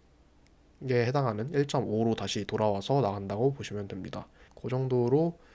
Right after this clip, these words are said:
스텔라테라에 대해서는 이해를 해주시면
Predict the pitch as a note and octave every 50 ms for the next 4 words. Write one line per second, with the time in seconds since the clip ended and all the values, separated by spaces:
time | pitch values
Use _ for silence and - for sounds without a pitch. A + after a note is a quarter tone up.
0 | - - - - - - - - D3 C#3 C#3 C#3 - C3+ C3 B2+ B2+ B2+ A#2+ A#2
1 | A2 G#2+ G2+ - A2+ A#2 C3+ C#3 D3 D3 D3+ C#3+ - - - - - - - -
2 | _ - - A2 G#2+ G2 G#2+ G#2+ G#2+ B2+ C#3+ C#3+ - A#2 A2 A2+ C3+ E3